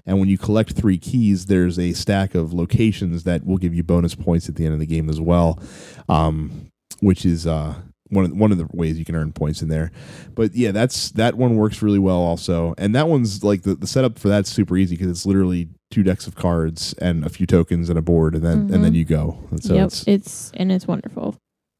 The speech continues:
Speaker 1: Um, the, one of the ones that you suggested that I was actually surprised just because from the length, um, I didn't think belonged on this list, but it's the Manhattan Project.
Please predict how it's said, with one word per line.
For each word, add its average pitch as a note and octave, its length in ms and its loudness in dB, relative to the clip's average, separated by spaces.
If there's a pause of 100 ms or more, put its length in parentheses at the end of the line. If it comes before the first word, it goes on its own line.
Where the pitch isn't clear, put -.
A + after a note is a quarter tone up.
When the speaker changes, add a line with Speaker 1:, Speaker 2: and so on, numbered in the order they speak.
(140)
Speaker 1:
Um, A2+ 340 0
the, A2+ 260 0
one B2 200 -2
of D4+ 80 0
the C#4 100 0
ones B2 260 2
that F#2 200 0
you E3 120 2
suggested F#2 520 -4
that F2+ 120 0
I F#2+ 80 2
was F#2+ 120 4
actually G#2 360 2
surprised G#2 500 2
just G2 140 -2
because G2+ 320 4
from G2+ 200 0
the F#2+ 80 2
length, F#2+ 540 -2 (500)
um, E2+ 400 2
I F#2+ 120 0
didn't F#2 280 0
think E2+ 540 -4 (300)
belonged G#2 520 4
on E2 160 4
this E2 260 -2
list, E2 300 0
but F2+ 120 4
it's F2 160 0
the F#2+ 120 0
Manhattan F#2 560 2
Project. - 580 -6